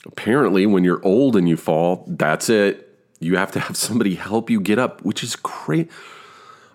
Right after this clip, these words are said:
I don't, I can't wrap my head around that. Like, just wait, so you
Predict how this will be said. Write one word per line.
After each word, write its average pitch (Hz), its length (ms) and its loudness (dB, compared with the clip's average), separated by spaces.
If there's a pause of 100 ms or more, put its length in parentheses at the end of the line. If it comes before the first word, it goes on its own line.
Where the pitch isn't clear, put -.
I 110 80 -2
don't, 123 420 2
I 113 60 0
can't 127 420 0
wrap 107 220 2
my 98 160 2
head 87 200 -2
around 69 320 0
that. 50 280 -6 (1600)
Like, 87 120 -6
just - 260 -2
wait, - 360 -2
so 101 300 0 (200)
you 107 260 -10